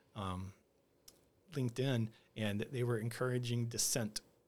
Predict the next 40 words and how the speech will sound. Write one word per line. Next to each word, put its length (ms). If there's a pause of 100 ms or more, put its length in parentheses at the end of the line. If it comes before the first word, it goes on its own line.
(140)
within 260
their 120
company, 460
basically 460
people 380
giving 280
comments 520
about 300
things 240
they 80
didn't 300
like 240
so 160
that 180
they 80
could 200
grow. 420 (460)
And, 300
um, 340
I 80
was 160
one 120
of 60
the 80
first 320
people 280
to 100
see 260
it, 180
and 260
I 60
got 200
one 120
of 80
the 80
first 280
comments 400
on 80
the 80
video, 440